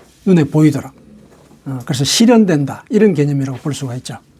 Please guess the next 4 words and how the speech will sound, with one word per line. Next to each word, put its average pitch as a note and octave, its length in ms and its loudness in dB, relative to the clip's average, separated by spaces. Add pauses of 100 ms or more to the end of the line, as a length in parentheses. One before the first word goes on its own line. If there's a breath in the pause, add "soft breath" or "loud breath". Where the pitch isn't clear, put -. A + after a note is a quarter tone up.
(680 loud breath)
그래서 D#3+ 280 2
어머니의 G#3 600 6
사랑을 D#3+ 1040 0
우리가 D3 400 -6